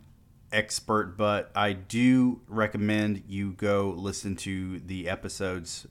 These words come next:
regarding Bukowski on This Is Not a Test by Michael J. Phillips. He knows a hell of a lot more than I do.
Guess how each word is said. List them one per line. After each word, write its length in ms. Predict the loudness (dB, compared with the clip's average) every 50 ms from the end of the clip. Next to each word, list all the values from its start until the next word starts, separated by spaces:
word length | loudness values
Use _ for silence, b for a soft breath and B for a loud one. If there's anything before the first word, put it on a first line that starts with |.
| -10 -10
regarding 480 | -4 -2 0 0 2 0 -2 -4 -6
Bukowski 720 | -8 -10 -4 0 0 0 0 0 -4 -8 -8 -8 -8 -6 -6
on 240 | -4 -4 -4 -4
This 200 | -6 -8 -8 -10
Is 100 | -10 -8
Not 180 | -6 -4 -4 -4
a 40 | -6
Test 520 | -6 -4 -2 0 0 -2 -4 -8 -16 -18 b b b b b b b b
by 220 | 0 2 2 2 0
Michael 360 | -2 -2 -2 -4 -4 -8 -10
J. 200 | -10 -10 -10 -10
Phillips. 520 | -2 4 4 6 6 4 2 0 -6 -14 -8
He 140 | -6 -4
knows 260 | -4 -2 -4 -4 -4 -6
a 60 | -6
hell 240 | -4 -2 0 0 2
of 80 | 2
a 40 | 2
lot 220 | 2 2 0 0
more 220 | -2 -2 -2 -2 -2
than 140 | -2 -2 -2
I 160 | -2 -4 -4
do. 320 | -6 -10 -12 -12 -14 -16